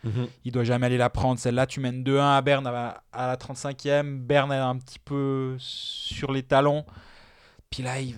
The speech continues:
Speaker 2: il va prendre une pénalité stupide dans le coin. Ben, sur le power play qui suit, ben, goal, quoi. Ça a pris quarante secondes, but de Ruffenhardt. Puis là, le match est relancé. Ça, ils ont pas perdu le match là, il y a deux deux à la quarantième, hein. Mais si t'arrives à faire douter un peu Berne, on, on,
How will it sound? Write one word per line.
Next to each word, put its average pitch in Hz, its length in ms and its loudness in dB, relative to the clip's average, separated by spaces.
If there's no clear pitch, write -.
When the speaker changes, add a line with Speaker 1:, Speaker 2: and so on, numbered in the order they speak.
Speaker 2:
il 127 120 -12
va 120 120 -2
prendre 139 160 -8
une 131 80 -10
pénalité 131 240 -6
stupide 135 480 -10
dans 135 160 -2
le 135 40 -4
coin. 143 360 0
Ben, 113 260 -4
sur 131 160 -10
le 131 60 -14
power 139 220 0
play 135 100 -4
qui 135 160 -14
suit, 139 380 -8
ben, 101 320 -10
goal, 120 300 -6
quoi. 104 260 -6
Ça 104 200 -10
a 104 40 -10
pris - 180 -20
quarante 127 300 -8
secondes, 131 460 -6
but 120 100 -12
de 123 80 -6
Ruffenhardt. 131 640 -6
Puis 123 120 -8
là, 127 140 4
le 139 80 2
match 139 240 0
est 135 60 0
relancé. 143 640 0
Ça, 131 140 -6
ils 131 300 -4
ont - 20 -6
pas 131 380 2
perdu 151 260 4
le 156 60 -2
match 165 180 0
là, 220 100 2
il 202 40 4
y 160 40 4
a 147 60 4
deux 143 140 -2
deux 147 80 4
à - 20 6
la 143 100 4
quarantième, 139 540 0
hein. 120 140 -2
Mais 131 80 -2
si 147 140 -8
t'arrives 156 280 2
à 147 60 2
faire 127 180 -2
douter 156 360 -2
un 156 100 4
peu 143 340 0
Berne, 147 360 6
on, 143 80 -8
on, 139 240 -8